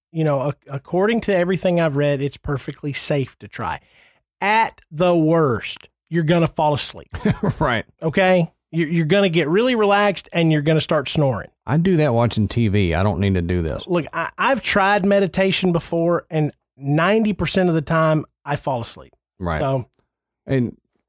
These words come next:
Speaker 2: on the topic of the vibrations and everything, um, that made me think of a lot of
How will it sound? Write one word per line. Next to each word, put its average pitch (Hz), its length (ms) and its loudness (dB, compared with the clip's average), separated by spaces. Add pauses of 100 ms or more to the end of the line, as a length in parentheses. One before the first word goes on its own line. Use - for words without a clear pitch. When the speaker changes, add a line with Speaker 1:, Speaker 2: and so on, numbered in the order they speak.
(120)
Speaker 2:
on 185 280 2
the 101 440 -2
topic 135 440 0
of 110 260 0
the 104 260 2
vibrations 101 1080 2
and 107 180 0
everything, 98 600 0
um, 101 560 0
that 120 420 0
made 123 300 2
me 107 180 2
think 110 440 -2
of 98 500 0 (560)
a 110 80 0
lot 123 440 2
of 110 680 -2